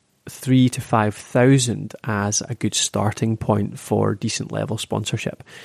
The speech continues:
So once you're up to, say, the three thousand listener level, you can start to look at more professional, more commercial sponsorship levels. I tend to think that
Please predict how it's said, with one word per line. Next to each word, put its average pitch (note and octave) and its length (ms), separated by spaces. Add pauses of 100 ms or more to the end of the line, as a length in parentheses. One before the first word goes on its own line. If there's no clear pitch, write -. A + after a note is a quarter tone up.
(280)
So A2 320
once A#2 380
you're A#2 80
up - 120
to, - 120
say, - 180
the G#2 80
three A2+ 300
thousand C#3+ 500
listener G#2+ 360
level, - 380 (360)
you B2 80
can A#2 100
start G#2 360
to A2+ 80
look G#2 220
at - 140
more G#2+ 340
professional, A2 600
more G#2 160
commercial A2 720 (220)
sponsorship - 640
levels. A2 440 (800)
I G#3 440
tend F#3 380
to D#3 100
think C3 400
that A2+ 380